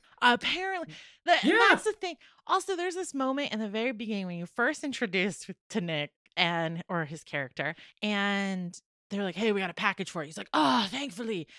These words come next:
Speaker 2: And it was, like, a special edition L P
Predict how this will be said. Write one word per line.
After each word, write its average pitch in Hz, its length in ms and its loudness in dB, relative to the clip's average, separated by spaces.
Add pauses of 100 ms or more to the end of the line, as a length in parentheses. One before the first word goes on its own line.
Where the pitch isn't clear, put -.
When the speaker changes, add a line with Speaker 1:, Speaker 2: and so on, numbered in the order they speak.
(120)
Speaker 2:
And - 60 -6
it 233 40 2
was, 220 80 -2
like, 208 100 -4
a 180 80 -10
special 254 640 -2
edition 165 800 -4 (200)
L 196 320 0
P 151 560 -10